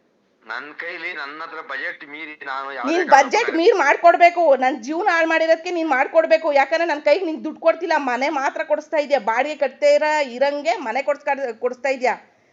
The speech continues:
Speaker 2: ನನಗೂ ನನ್ ಮಗನ್ಗೆ ಬದುಕಳಕ್ಕೆ ಒಂದ್ ಮನೆ ಮಾಡ್ಕೊಡು ಅಂತ ಕೇಳ್ತಾ ಇದೀನಿ. ಮಾಡ್ಕೊಡ್ತೇ
Speaker 1: ಆಯ್ತು,
Speaker 2: ಇಲ್ವಾ ಕೊನೆದಾಗಿ ಹೇಳು.
Speaker 1: ಅಲ್ಲಿ ಮಾಡ್ಕೊಟ್ಬಿಟ್ಟು, ಆ, ಮಗನೇ ಮಾಡ್ತೀಯ?
Speaker 2: ಮಗ ನನ್ನ ಹತ್ರ ಇರ್ತಾನೆ, ನಾನ್ ಸಾಕ್ಬೇಕಾಗಿರೋದು ನನ್ಗೆ ಗೊತ್ತದೆ.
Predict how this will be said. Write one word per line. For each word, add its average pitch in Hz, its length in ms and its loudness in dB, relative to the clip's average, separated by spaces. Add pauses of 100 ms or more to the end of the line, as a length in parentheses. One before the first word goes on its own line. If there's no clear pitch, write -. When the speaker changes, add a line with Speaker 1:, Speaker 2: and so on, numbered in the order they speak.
(140)
Speaker 2:
ನನಗೂ 285 360 -2
ನನ್ 320 220 -2
ಮಗನ್ಗೆ 302 320 -2
ಬದುಕಳಕ್ಕೆ 302 680 2
ಒಂದ್ 294 200 -2
ಮನೆ 262 280 -2
ಮಾಡ್ಕೊಡು 294 320 -2
ಅಂತ 285 100 -4
ಕೇಳ್ತಾ 285 360 0
ಇದೀನಿ. 262 400 -4 (420)
ಮಾಡ್ಕೊಡ್ತೇ 320 680 0
Speaker 1:
ಆಯ್ತು, 415 120 0
Speaker 2:
ಇಲ್ವಾ 311 220 0
ಕೊನೆದಾಗಿ 294 520 2
ಹೇಳು. 180 140 -2 (440)
Speaker 1:
ಅಲ್ಲಿ 156 240 -12
ಮಾಡ್ಕೊಟ್ಬಿಟ್ಟು, 175 600 -10 (360)
ಆ, 135 720 -8
ಮಗನೇ 151 340 -10
ಮಾಡ್ತೀಯ? 165 380 -10 (600)
Speaker 2:
ಮಗ 277 260 0
ನನ್ನ 349 220 2
ಹತ್ರ 453 140 2
ಇರ್ತಾನೆ, 381 680 2
ನಾನ್ 247 240 0
ಸಾಕ್ಬೇಕಾಗಿರೋದು 349 580 -2
ನನ್ಗೆ 311 140 -2
ಗೊತ್ತದೆ. 381 400 2